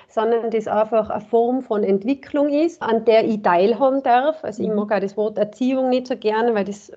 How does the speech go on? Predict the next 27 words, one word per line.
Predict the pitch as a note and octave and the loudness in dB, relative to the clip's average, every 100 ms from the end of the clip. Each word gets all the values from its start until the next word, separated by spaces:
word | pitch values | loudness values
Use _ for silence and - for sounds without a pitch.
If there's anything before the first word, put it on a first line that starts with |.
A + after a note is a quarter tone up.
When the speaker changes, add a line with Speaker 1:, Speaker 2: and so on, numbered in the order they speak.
| - - | -16 -8
Speaker 1:
sagt | - A3 A3+ | -4 -4 -2
ja | G#3 F#3+ G3+ | 0 2 0
auch | |
schon | G#3 G#3+ | 0 0
irgendwo, | A3 G#3+ G#3+ A3 | 0 -2 0 0
ich | G#3 | 0
ziehe | - C#4 C4+ | 0 0 2
jemanden | G#3+ A3 G#3 G#3 G#3 | 4 4 2 0 2
in | G3 | 2
eine | F#3 | 2
Richtung. | G#3 A#3+ - C4+ C4 - - - - | 0 -4 -2 -2 -2 -6 -20 -8 0
Nein, | A3+ G#3+ F3 | 4 4 2
also | G3 | -2
ich | A3+ | -4
sag | A3 A3 | -4 -2
immer, | A3 A3 | 0 0
ich, | G#3+ A3 | -2 -4
ich | - G#3 | -4 -2
begleite | G#3+ G3+ F#3+ G3 A#3+ C#4 | 0 2 4 4 2 0
meine | B3 C4 | 0 -2
Kinder, | - C#4+ C#4 A#3+ | -2 0 2 2
ich | G#3+ | 0
will | G#3 | 0
ihnen | G#3 G3 F#3+ F#3+ | 0 0 0 -2
ein | - G#3 | -4 -6
Vorbild | - G3 A3 C4+ C4 | 0 2 2 0 -2
sein. | - A#3+ B3+ | 0 2 2